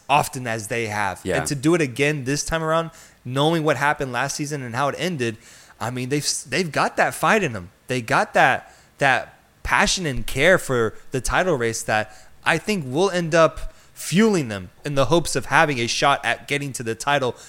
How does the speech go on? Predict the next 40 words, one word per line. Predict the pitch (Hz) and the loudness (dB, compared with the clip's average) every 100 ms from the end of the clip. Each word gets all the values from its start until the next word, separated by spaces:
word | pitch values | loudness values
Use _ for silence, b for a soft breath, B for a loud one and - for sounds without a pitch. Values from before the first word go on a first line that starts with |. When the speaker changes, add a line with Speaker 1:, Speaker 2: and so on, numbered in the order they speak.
| B | B
Speaker 1:
this | 139 - | -4 -2
time | 143 127 | -2 -2
around. | 110 131 160 131 - B B B | 0 2 2 0 -4 B B B
I | 160 | 2
just | 170 156 | 4 4
do | 170 | 2
wonder | 170 156 | 2 2
about | 147 139 | 0 0
the, | 135 117 135 | 0 0 0
yeah, | 135 | 0
the | 127 | 4
technical | - 151 139 - | 4 4 0 -6
aspects | 113 107 - 113 | -6 -6 -8 -8
of | 113 | -8
a | 104 | -6
Gabriel | 107 117 113 | -4 -4 -4
Jesus, | 117 107 143 131 - | -6 -2 -2 -2 -2
his | 131 | -4
relationship | 120 113 113 117 113 | -4 -4 -4 -6 -8
with | 107 | -10
the | 113 | -10
team, | 101 - 151 | -8 -6 -6
his | 117 104 | -6 -6
dynamic, | 107 120 147 147 131 113 | -6 -2 0 0 -2 -4
and | 117 | -6
then | 120 123 - B B | -6 -6 -10 B B
what | 156 | 0
other | 160 160 | 2 0
players | - 147 143 | 2 2 2
step | - 123 117 | 2 -2 0
up, | 139 120 | -2 -2
Martinelli | 120 127 127 131 127 | -2 -4 0 0 0
and | 120 | -2
Saka, | - 127 127 123 104 | -2 -2 -2 -4 -4
how | 123 | -4
they | 127 | -4
play | 117 - 120 | -6 -6 -6
this | 117 | -6
entire | 117 120 117 | -6 -2 -2
season. | 117 156 160 147 | 0 2 2 2